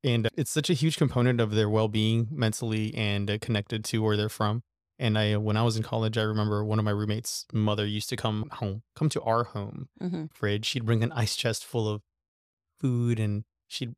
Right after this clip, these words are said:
Speaker 1: fill our pantry. My parents didn't do that. So, <laughs>
Speaker 2: Right.
Speaker 1: and, and I'm not digging on my parents. I love you guys.
Speaker 2: <laughs>
Speaker 1: But it was unique to me at the time. It was novel
Speaker 2: Right.
Speaker 1: at the time. I'd never
Speaker 2: Mm-hmm.
Speaker 1: seen a parent come <laughs> over and restock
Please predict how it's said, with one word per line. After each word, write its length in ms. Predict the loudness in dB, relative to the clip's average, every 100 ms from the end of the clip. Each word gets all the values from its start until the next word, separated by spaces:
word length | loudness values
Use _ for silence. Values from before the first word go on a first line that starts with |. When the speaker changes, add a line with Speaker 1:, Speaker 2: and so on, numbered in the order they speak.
| _
Speaker 1:
fill 180 | 0
our 120 | 2 0
pantry. 540 | -2 -2 -2 -2 -2 -4 -2
My 100 | -2
parents 240 | -2 -8
didn't 160 | -6 -8
do 80 | -6
that. 140 | -8 _ _ _ _ _ _ -8
So, 180 | 0 2
<laughs> 260 | 4 4
Speaker 2:
Right. 220 | 4 4
Speaker 1:
and, 120 | 4 4
and 180 | 2
I'm 80 | 2
not 160 | 2 2
digging 240 | 2 2
on 60 | 2
my 120 | 0
parents. 340 | -4 -6 -4
I 40 | 0
love 140 | 0
you 60 | 0
guys. 220 | -2 -4 _ _ _ _ -4
Speaker 2:
<laughs> 0 |
Speaker 1:
But 540 | -2 2 4 4 2
it 200 | 2 2
was 380 | 2 0 0 -8 _ _ -8
unique 520 | -2 2 4 4 0
to 100 | 0
me 200 | 2 4
at 80 | 2
the 60 | 0
time. 160 | 0 4
It 40 |
was 100 | 6
novel 340 | 6 4 4 2
Speaker 2:
Right. 60 |
Speaker 1:
at 60 | 2
the 80 | 0
time. 220 | 0 2
I'd 100 | 4
never 240 | 4 4
Speaker 2:
Mm-hmm. 120 | 2
Speaker 1:
seen 140 | 2 2
a 60 |
parent 320 | 2 0 -2 0
come 200 | 0 2
<laughs> 40 |
over 340 | 2 2 0 -2 _ _ _ _
and 220 | 0 2 2
restock 540 | 2 2 2 2 -2